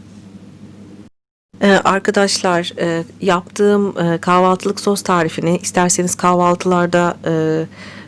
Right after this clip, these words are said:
kullanabilirsiniz. İsterseniz akşam yemeklerinde, e, isterseniz öğlen yemeklerin yanında olarak kullanabilirsiniz. Gerçekten çok lezzetli bir tarif. E, mutlaka denemenizi tavsiye ediyorum.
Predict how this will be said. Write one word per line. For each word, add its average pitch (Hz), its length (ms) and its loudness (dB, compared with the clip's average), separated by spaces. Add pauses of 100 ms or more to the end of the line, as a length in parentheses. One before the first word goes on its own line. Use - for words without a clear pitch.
(120)
kullanabilirsiniz. 151 880 0
İsterseniz 170 560 0
akşam 180 380 -2
yemeklerinde, 165 800 -2 (360)
e, 147 260 -2
isterseniz 175 580 0
öğlen 175 540 2
yemeklerin 175 420 0
yanında 175 340 2
olarak 160 320 0
kullanabilirsiniz. 151 800 -2 (280)
Gerçekten 185 800 0
çok 185 380 -2
lezzetli 160 640 -2
bir 156 100 0
tarif. 147 580 0 (360)
E, 156 140 0
mutlaka 185 540 2
denemenizi 170 540 0
tavsiye 165 520 -2
ediyorum. 156 500 -2